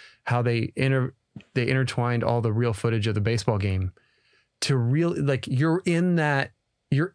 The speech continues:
in that game with Sean. You're, you're there because you don't know he's not there yet,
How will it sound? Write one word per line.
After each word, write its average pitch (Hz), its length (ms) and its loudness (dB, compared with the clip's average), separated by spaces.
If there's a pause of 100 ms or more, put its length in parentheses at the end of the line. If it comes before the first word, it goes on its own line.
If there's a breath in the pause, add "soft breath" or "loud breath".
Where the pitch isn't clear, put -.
(140)
in 208 180 4
that 151 240 2
game 139 640 2
with 147 420 2
Sean. 107 480 -2 (720)
You're, 147 280 2 (160)
you're 135 200 2
there 143 280 2
because 107 260 -2
you 104 60 0
don't 117 140 -2
know 110 100 0
he's 104 180 0
not 101 200 -2
there 113 140 0
yet, - 240 -4